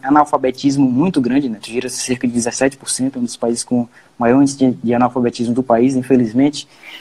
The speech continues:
E a gente sabe que existe o que a gente chama de letramento em saúde. E eu gosto muito desse conceito, porque são as informações que as, que as pessoas têm sobre saúde e de modo que elas consigam usá-las.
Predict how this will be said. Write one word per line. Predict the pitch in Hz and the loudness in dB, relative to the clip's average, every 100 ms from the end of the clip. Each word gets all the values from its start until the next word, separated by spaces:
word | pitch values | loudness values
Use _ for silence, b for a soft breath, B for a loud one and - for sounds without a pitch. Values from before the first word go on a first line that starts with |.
| B 127 | B 0
E | |
a | 127 | 2
gente | 156 - | 2 0
sabe | 151 170 165 | 0 0 -2
que | - 175 185 - - | -4 -2 -2 -6 -10
existe | 135 123 156 - | -6 -2 -2 -2
o | |
que | 165 | -2
a | 147 | -2
gente | 147 147 - 147 139 - | -2 -4 2 2 2 -4
chama | - - 147 | -8 -2 0
de | 147 | 2
letramento | 143 180 156 139 180 185 | 4 4 4 2 2 -4
em | |
saúde. | - 147 127 120 - - | -2 2 4 2 -2 0
E | |
eu | 139 | 4
gosto | 143 165 170 | 4 2 2
muito | 202 240 | 2 4
desse | 196 - | 0 0
conceito, | 165 - 156 143 - b b _ | -4 2 2 2 -6 b b _
porque | - 147 | -2 0
são | 143 175 | 2 2
as | |
informações | 170 170 160 160 147 175 208 220 - b b | 0 0 0 0 -2 -2 -2 -4 -12 b b
que | 151 | -4
as, | - - - - | -4 -8 -12 -2
que | 147 | -2
as | - | 0
pessoas | 143 170 - | 0 0 -2
têm | - 214 | 2 4
sobre | 240 208 165 | 6 4 2
saúde | - 131 151 240 240 262 b b b - | 2 4 6 4 4 0 b b b 0
e | 185 247 _ _ _ _ | 2 2 _ _ _ _
de | - 143 | -6 0
modo | 156 175 190 | 2 2 2
que | 202 | -2
elas | 196 | -2
consigam | - 185 - 202 214 226 _ _ _ _ _ _ _ _ _ _ _ _ _ _ | -4 -4 0 2 2 0 _ _ _ _ _ _ _ _ _ _ _ _ _ _
usá-las. | - 175 131 139 175 151 120 - | -2 0 2 2 2 0 -6 -10